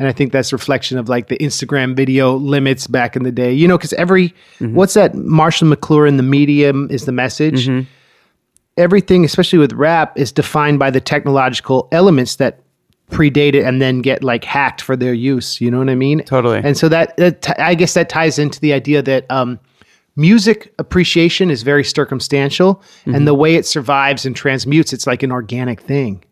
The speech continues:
Speaker 1: It's like a virus. It's, you know what I mean? It's,
Speaker 2: Yeah.
Speaker 1: it's pred-, it's, music can't exist in space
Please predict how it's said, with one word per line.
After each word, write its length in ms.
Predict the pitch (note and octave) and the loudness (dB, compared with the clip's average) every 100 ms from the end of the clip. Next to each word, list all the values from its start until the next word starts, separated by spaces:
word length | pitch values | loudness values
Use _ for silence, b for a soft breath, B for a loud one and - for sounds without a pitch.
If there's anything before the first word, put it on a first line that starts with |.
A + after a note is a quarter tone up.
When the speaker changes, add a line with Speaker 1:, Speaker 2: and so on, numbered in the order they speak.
| _ | _
Speaker 1:
It's 100 | - | -10
like 120 | B2 | -8
a 40 | A#2 | -6
virus. 680 | G#2 A#2+ D#3 G#2 G2 - - _ _ - | -2 0 2 0 -2 -10 -12 _ _ -20
It's, 180 | C3 - | -14 -2
you 100 | C#3+ | 4
know 60 | F#3+ | 6
what 100 | G3+ | 6
I 60 | |
mean? 180 | F#3+ F#3 | 6 4
It's, 120 | C3+ | 4
Speaker 2:
Yeah. 340 | C3 B2+ A#2+ A#2 | 2 2 2 0
Speaker 1:
it's 120 | D#3+ | -4
pred-, 280 | - F#3+ F#3 F#3 | -2 0 2 2
it's, 260 | E3 - | 0 0
music 340 | E3+ G#3+ B3+ - | 4 4 4 2
can't 240 | - G3 | 0 0
exist 400 | F#3 C3+ D#3+ - | 0 0 -2 0
in 80 | D3 | -4
space 640 | B2+ - D3+ C#3+ - - | -6 -4 -2 0 -2 -8